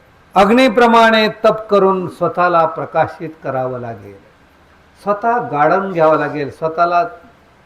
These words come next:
काय करावं लागेल? "तापविजे, ओपविजे, मग तेल खार दिजे." तर मग काय होय?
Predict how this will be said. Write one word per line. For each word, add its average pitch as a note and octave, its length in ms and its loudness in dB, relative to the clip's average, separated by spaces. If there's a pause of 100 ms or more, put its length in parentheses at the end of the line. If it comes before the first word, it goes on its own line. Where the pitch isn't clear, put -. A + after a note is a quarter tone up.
(460)
काय F#3 180 0
करावं G3+ 340 2
लागेल? A3+ 360 2 (3750)
"तापविजे, G3+ 1000 2
ओपविजे, G3+ 1000 2 (260)
मग A3+ 260 2
तेल A#3 380 4 (120)
खार G3 300 4
दिजे." F3+ 560 0 (440)
तर G3 140 0
मग F#3+ 260 0
काय G3 260 2
होय? A#3 300 4